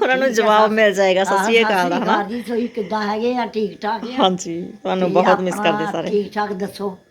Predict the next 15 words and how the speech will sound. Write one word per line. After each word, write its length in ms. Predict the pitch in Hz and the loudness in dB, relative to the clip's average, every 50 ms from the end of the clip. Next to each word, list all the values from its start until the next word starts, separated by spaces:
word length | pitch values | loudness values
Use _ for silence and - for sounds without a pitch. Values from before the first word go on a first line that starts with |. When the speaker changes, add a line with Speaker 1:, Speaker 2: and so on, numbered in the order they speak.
| _ _ _ _ - | _ _ _ _ -12
Speaker 1:
ਹਮ। 80 | 170 160 | -6 0
Speaker 2:
ਮੈਂ 160 | 202 240 240 | 2 2 2
ਸ-, 100 | 214 185 | 2 2
ਮੈਂ 200 | 254 233 214 220 | 0 0 2 0
ਵੀ 120 | 247 277 269 | 0 0 -2
ਸਾਰਿਆਂ 380 | - 254 220 226 226 240 240 | 0 2 2 2 2 2 0
ਨੂੰ 100 | 233 226 | 0 0
ਕਰਦੀ 280 | 196 220 208 180 196 233 | -2 -2 -2 -2 -2 -2
ਹਾਂ 60 | 247 | 0
ਜਿਹੜੇ 260 | 262 254 233 233 240 | 0 0 0 0 0
ਮੈਨੂੰ 460 | 233 226 214 202 208 220 233 226 240 262 - _ _ _ _ _ | 0 0 -2 -2 -4 -4 -4 -6 -8 -10 -14 _ _ _ _ _
ਕੁਮੈਂਟ 300 | 214 220 233 247 240 277 | -2 0 0 0 0 -2
ਕਰ 220 | 262 269 220 208 190 | 0 0 0 0 0
ਰਹੇ 320 | 185 208 208 208 220 214 | 0 -2 -2 0 -2 -2
ਆ। 100 | 196 180 | -4 -6